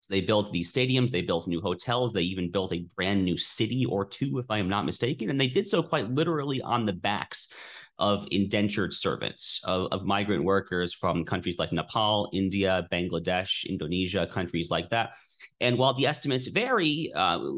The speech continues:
we can safely say that at least six thousand, possibly upwards of, you know, maybe eight to ten thousand of these workers died, died building the, the, these extraordinarily kind of,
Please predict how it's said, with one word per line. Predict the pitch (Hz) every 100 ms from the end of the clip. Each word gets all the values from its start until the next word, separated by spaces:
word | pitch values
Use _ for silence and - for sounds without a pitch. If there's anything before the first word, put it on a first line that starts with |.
| 69
we | 123
can | 131 127
safely | 110 - 156 156 143 127
say | - 127 117 113
that | 101 101
at | 87 98
least | 110 139 - - -
six | 123 123
thousand, | 110 104 101 95 92 90
possibly | 117 113 - 104 90
upwards | 95 - 95 92 90 - -
of, | 87 85
you | 90
know, | 87
maybe | 87 87 -
eight | 92
to | 92
ten | 107 101 101
thousand | 90 90 87 85
of | - 90
these | 87 87
workers | 87 87 87 82 87
died, | 80 85 69 - - - - _ -
died | 107 101 98 85
building | 98 95 87 92 87 82
the, | 85 87 87
the, | 92 90 98 -
these | 98 90
extraordinarily | 87 - - 110 110 98 98 95 95 90 87
kind | - 90
of, | 87